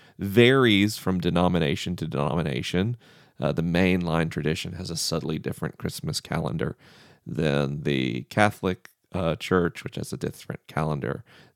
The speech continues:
than the Orthodox Church. So there isn't a universal liturgical calendar, uh, but it was all Greek to me.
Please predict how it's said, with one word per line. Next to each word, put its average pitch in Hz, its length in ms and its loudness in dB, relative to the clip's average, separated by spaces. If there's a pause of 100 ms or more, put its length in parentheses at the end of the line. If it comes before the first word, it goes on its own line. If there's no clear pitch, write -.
than 78 120 -4
the 76 120 -4
Orthodox 104 640 0
Church. - 360 0
So 80 100 -4
there - 140 0
isn't 98 260 0
a 87 80 0
universal 90 1000 -2 (380)
liturgical 85 480 -2
calendar, 110 640 -2 (100)
uh, 62 280 -6 (800)
but 78 440 0 (420)
it 98 180 0
was 107 200 6
all 107 520 4 (720)
Greek 101 560 2
to 92 140 0
me. 98 420 4